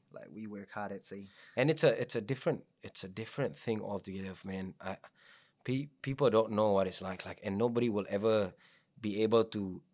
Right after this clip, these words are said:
Speaker 2: experience, like, you know, unless you go and do it yourself. It's
Speaker 1: Yeah.
Speaker 2: hard to imagine what it's like.
Speaker 1: Oh, yeah.
Speaker 2: You know, being months at sea.
Speaker 1: Oh, bro,
Speaker 2: You know,
Speaker 1: I
Speaker 2: and, like, th-, there's this, you, you,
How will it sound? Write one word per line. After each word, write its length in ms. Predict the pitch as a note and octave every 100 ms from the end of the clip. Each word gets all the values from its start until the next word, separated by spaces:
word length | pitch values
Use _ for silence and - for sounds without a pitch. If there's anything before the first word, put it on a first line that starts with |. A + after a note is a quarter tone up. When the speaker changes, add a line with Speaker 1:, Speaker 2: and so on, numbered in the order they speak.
| _ _ -
Speaker 2:
experience, 520 | F#2 - B2 A2 -
like, 140 | G2+ F#2+
you 80 | G2
know, 120 | F#2+ -
unless 380 | G2 A#2+ D3+ -
you 60 |
go 160 | G2 B2+
and 120 | G#2
do 80 | G#2+
it 80 | A2
yourself. 320 | F#2+ A#2 -
It's 140 | A#2
Speaker 1:
Yeah. 60 | A2
Speaker 2:
hard 220 | F3+ -
to 60 | G#2
imagine 560 | G#2+ G#2 A#2 A#2+ B2+
what 160 | G#2+ G2+
it's 140 | F#2
like. 220 | G2+ G2 - D#3
Speaker 1:
Oh, 120 | B2
yeah. 220 | A#2+ G#2+ -
Speaker 2:
You 120 | G2
know, 120 | G#2
being 320 | F#2+ B2 D3 A#2+
months 500 | A2 A#2 C#3 C3+ G#2
at 120 | F#2
sea. 380 | - A#2+ G2 - -
Speaker 1:
Oh, 160 | C#3+ C3+
bro, 80 | A#2
Speaker 2:
You 40 | A2+
know, 80 |
Speaker 1:
I 120 | A2 A2
Speaker 2:
and, 160 | G#2+ G2+
like, 240 | A2 G#2 G2+ _ _ A2+
th-, 140 | B2 A#2+ A#2+
there's 300 | C3 A#2+ A2+
this, 460 | - A#2 - - - _ _ -
you, 260 | A2+ A2 - C3
you, 140 | A#2